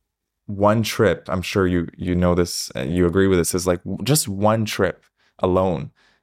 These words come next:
is enough to switch your mentality of the world forever. So even if you never touch mushrooms after the first trip, it's gonna fundamentally change the way you view, uh, the world, the way you view energy, the way you view frequency,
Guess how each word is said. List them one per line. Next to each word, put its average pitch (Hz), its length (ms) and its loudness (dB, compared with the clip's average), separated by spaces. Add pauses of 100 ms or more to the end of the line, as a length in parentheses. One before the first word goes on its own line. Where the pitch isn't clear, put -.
(100)
is 107 180 2
enough 101 420 2
to 101 120 -4
switch - 460 -2
your 85 240 4
mentality 92 760 2
of 82 100 0
the 87 80 -4
world 78 260 2
forever. - 540 -4 (220)
So - 180 0
even 107 160 4
if 107 160 0
you 107 60 2
never 98 300 2
touch - 340 -2
mushrooms 87 580 -2 (100)
after 95 240 -2
the 87 120 0
first - 320 -2
trip, 104 340 2 (340)
it's 107 220 0
gonna 107 200 2
fundamentally 92 760 2
change 87 400 -2
the 90 80 2
way 90 220 4
you 87 200 2
view, 82 380 0 (440)
uh, 85 340 0 (100)
the - 120 -6
world, 123 580 2
the 101 60 -10
way 90 120 0
you 87 120 0
view 85 240 -4
energy, 113 520 4
the 104 100 2
way 87 120 4
you 85 140 0
view 87 520 -2
frequency, 113 880 0